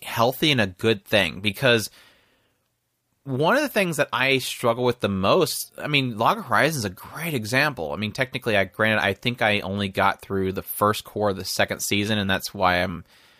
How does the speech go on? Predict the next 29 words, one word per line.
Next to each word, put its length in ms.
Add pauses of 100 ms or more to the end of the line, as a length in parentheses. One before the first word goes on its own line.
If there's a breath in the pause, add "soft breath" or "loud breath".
(300 soft breath)
I 60
mean, 120
I 40
have 120
a 40
whole 280
core 380
that 100
I 40
still 180
need 80
to 100
watch. 420 (760 soft breath)
But 260
it, 180
it's 200
almost 240
like 280
I 120
don't 200
wanna 160
just 240
jump 320
into 480
where 340
I 140
think 360
I 160
was 220